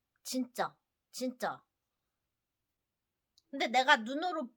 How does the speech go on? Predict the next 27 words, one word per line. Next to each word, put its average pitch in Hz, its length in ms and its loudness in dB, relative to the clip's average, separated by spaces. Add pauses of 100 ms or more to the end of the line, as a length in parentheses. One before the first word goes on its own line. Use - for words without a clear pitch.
(140)
봤을 233 340 -6
때는 226 520 -6 (580)
그 220 340 -2 (280)
처음에는 415 680 -2
사람 359 600 0 (260)
모습? 226 320 -12 (120)
근데 285 320 0
그 311 160 -8
다음부터는 269 640 2
약간 220 300 -2 (340)
검은 392 440 6
색깔 262 500 2
그림자야. 262 880 2
그 190 240 -12
약간 196 300 -6
좀 175 180 -16
그림자야. 247 540 -4
근데 226 260 -8 (1400)
어찌나 403 520 0
빠른지 262 360 2
난, 220 280 0
난 262 240 4
이렇게 269 340 0
생각했어. 202 560 -10
사람이 453 500 0
너무 320 320 4
빨라서 240 720 4